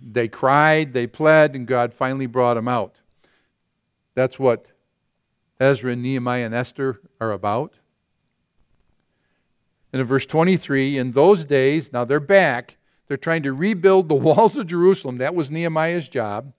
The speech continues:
Okay? And in those days I s-, I saw I Jews that had married the wives of Ashdod and Ammon in Moab.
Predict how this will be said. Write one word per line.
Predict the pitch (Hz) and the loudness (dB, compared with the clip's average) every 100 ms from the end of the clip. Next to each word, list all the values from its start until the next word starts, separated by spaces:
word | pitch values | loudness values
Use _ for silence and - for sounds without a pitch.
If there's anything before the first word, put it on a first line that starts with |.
| _ _ _ _ _ - | _ _ _ _ _ -14
Okay? | 120 113 120 117 143 _ _ _ _ _ _ _ _ _ _ _ _ _ _ _ _ 151 | -12 -8 -6 -6 -8 _ _ _ _ _ _ _ _ _ _ _ _ _ _ _ _ -6
And | 147 | -4
in | |
those | 147 185 214 | 4 6 6
days | 156 185 165 | 6 4 4
I | 165 | 2
s-, | - - - | -2 -12 -4
I | 160 151 147 143 _ _ _ | -2 -2 -4 -20 _ _ _
saw | - - 175 180 | -12 2 4 4
I | 180 170 175 | 4 4 4
Jews | 165 127 185 214 180 147 | 0 -2 0 2 2 2
that | 160 | 2
had | 160 147 | 2 0
married | 160 185 190 | 2 4 4
the | 160 | 2
wives | 151 156 170 151 | 4 4 4 0
of | 151 151 | -2 0
Ashdod | 170 165 135 123 113 113 | 0 0 -2 0 0 -2
and | 131 143 | -4 -2
Ammon | 160 151 123 123 127 | 0 0 -4 -8 -10
in | 131 139 | -8 -2
Moab. | 151 156 117 101 101 | 0 2 0 -2 -8